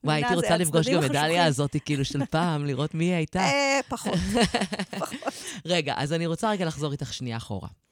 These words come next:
Speaker 1: בואי רגע ננסה להבין, אה, למה גבולות בכלל כל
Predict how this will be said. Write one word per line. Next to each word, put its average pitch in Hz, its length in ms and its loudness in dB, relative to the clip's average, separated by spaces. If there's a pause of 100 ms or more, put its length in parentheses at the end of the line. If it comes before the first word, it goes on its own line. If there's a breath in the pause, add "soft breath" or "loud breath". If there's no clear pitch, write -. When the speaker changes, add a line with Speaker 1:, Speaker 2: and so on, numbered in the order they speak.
(180)
Speaker 1:
בואי 214 280 0
רגע 214 280 -2 (320)
ננסה 151 420 -2 (400)
להבין, 139 560 -4 (840 soft breath)
אה, 139 140 -2 (100)
למה 208 280 -4
גבולות 139 520 -6
בכלל 135 340 -4
כל 120 120 -8